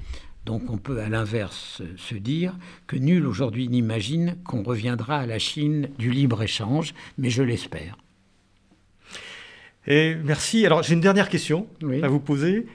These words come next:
Speaker 2: C'est un peu une, une question de, de politique fiction, euh, personnelle. Euh, si vous aviez, euh, si vous aviez, euh, vingt ans actuellement,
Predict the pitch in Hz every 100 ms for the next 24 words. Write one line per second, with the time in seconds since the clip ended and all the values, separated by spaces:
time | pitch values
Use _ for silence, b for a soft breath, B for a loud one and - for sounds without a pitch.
0 | B - 139 120 143 131 131 147 117 120
1 | - 135 131 110 107 101 - b b b
2 | _ - 156 160 160 175 151 127 - 127
3 | 127 131 - 143 120 - 135 139 127 110
4 | 107 117 - 165 185 233 165 120 B B
5 | B 139 131 127 - - - 208 185 151
6 | 156 147 139 151 175 185 175 185 - 123
7 | 120 120 123 127 - - - - - -
8 | - - 170 151 156 165 156 143 143 175
9 | 190 165 127 123 127 120 151 147 147 156
10 | 151 - 127 113 110